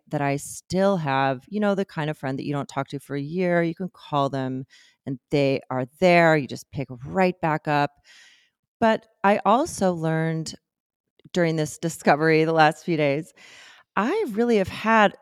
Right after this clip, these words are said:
a lot of opportunities in my sober years to make new friends that I quite frankly have passed up. And I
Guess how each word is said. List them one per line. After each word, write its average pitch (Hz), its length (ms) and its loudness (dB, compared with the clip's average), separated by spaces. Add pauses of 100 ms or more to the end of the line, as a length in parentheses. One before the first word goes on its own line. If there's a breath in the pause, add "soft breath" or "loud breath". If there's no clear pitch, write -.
a - 80 -4
lot 175 220 2
of 175 120 -6
opportunities 175 1000 -2
in 170 160 -2
my 156 300 0
sober 330 420 -6
years 143 640 2 (400 soft breath)
to - 80 -6
make 220 420 -2
new 190 160 0
friends 160 540 -2 (160)
that 226 200 -2
I 240 200 2
quite 233 320 -4
frankly 247 480 -6
have 226 300 -8
passed - 420 -6
up. - 280 -2
And 190 220 0 (520 loud breath)
I 202 420 2